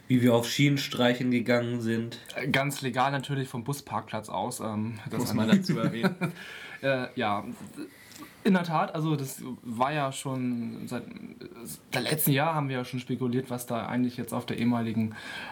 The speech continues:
Speaker 2: Wildwasserbahn zwei Fläche passiert, denn, ähm, ja, so lange steht da auch schon ein Schild, dass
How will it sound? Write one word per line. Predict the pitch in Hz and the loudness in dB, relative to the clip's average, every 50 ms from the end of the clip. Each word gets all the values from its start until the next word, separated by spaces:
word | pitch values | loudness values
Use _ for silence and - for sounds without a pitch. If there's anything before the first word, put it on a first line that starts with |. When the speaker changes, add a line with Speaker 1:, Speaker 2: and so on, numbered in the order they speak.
| - - | -2 0
Speaker 2:
Wildwasserbahn | 113 110 120 151 185 151 143 143 139 135 123 127 123 120 | 4 6 6 6 6 4 2 0 2 2 2 2 0 0
zwei | - - - 127 120 131 143 147 | -2 -2 0 0 0 0 -2 -4
Fläche | 147 - - 131 131 131 - 131 123 120 | -6 -6 -4 -4 -2 -2 -2 -2 -2 -2
passiert, | 123 - - 123 120 - - - 151 175 214 226 - - - | -4 -4 -4 -4 -2 -2 2 4 4 6 4 4 0 0 2
denn, | 135 143 156 156 156 156 160 - - - - - - - - - _ _ _ | 2 4 4 4 2 0 -2 -6 -14 -18 -18 -16 -16 -16 -18 -18 _ _ _
ähm, | - 131 135 135 127 127 123 123 120 120 - - - - | 2 4 4 4 4 2 2 2 2 0 0 -4 -6 -4
ja, | 127 127 123 113 | -2 0 0 2
so | 104 117 117 | 0 0 0
lange | 123 127 131 123 117 | 2 2 2 0 -2
steht | 123 - - 131 120 | -2 0 0 0 2
da | 123 | 2
auch | 113 113 113 | 0 0 -2
schon | - - 120 117 | -2 -2 -2 -2
ein | 110 113 113 | 0 0 -2
Schild, | - - 131 123 - - | 0 2 2 2 2 0
dass | 104 104 - | -4 -6 -8